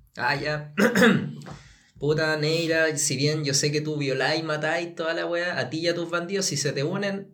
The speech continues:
te vamos a dar un perdonazo. De hecho, ahí hay una historia súper entretenida, digamos, entretenida entre comillas, del Guaso Neira, que, por ejemplo, una de sus andadurías antes de la independencia fue que el loco a donde llegaba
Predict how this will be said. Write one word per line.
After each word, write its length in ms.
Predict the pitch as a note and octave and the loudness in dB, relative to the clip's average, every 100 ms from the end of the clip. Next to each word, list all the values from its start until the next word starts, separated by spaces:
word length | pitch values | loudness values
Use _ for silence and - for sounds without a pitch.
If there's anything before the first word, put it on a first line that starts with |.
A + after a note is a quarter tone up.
| - | -12
te 80 | C#3+ | -6
vamos 200 | C#3+ C#3 | -2 0
a 40 | |
dar 160 | C3 C3 | 0 -2
un 180 | A#2+ - | -6 -6
perdonazo. 640 | B2 - A#2 A#2+ A2 - | -6 -4 -4 -2 -2 -4
De 140 | G2+ C3 | -4 -2
hecho, 140 | - | 2
ahí 100 | C#3+ | 4
hay 100 | C#3+ | 4
una 100 | C#3 | 2
historia 300 | B2 - D3 | -2 -2 0
súper 400 | C#3 C#3 C#3+ C3+ C#3+ | 0 -2 -4 -4 -6
entretenida, 640 | - C#3+ - A2+ B2 A#2+ | -6 -6 -6 -6 -6 -6
digamos, 340 | A#2 A2 A2 A2 | -6 -6 -6 -8
entretenida 440 | A2 G#2+ G2 G#2 | -6 -6 -4 -6
entre 180 | G2 G2+ | -6 -8
comillas, 340 | G2+ B2+ A#2 - - - - - | -6 -8 -8 -12 -18 -20 -20 -18
del 180 | - A2+ | -8 -6
Guaso 300 | A2+ A#2+ - | -2 -2 -2
Neira, 320 | A#2+ C3+ D#3 | -2 0 -2
que, 100 | D#3 | -2
por 120 | A#2 A2+ | -2 -2
ejemplo, 340 | B2+ - A#2 | -2 0 0
una 180 | B2 D3 | 2 0
de 80 | D#3+ | 0
sus 180 | F3 | 0
andadurías 720 | F3 E3+ E3+ E3 E3 D#3+ D3 - | -2 -2 -2 -2 -2 -2 -2 -6
antes 320 | A#2 A2+ A#2+ | -6 -4 -4
de 60 | B2 | -4
la 80 | B2+ | -6
independencia 800 | B2+ C3+ C#3 D3 D3 - C#3 C3+ | -4 -2 -2 0 -2 -2 -4 -4
fue 180 | - B2+ | -6 -4
que 80 | |
el 120 | B2+ A#2+ | -4 -2
loco 220 | C#3 C#3+ | 0 0
a 60 | |
donde 280 | C3 B2 A#2 | 0 0 -2
llegaba 560 | A2 A2 D#3 A3+ C#4 | -2 2 2 0 -4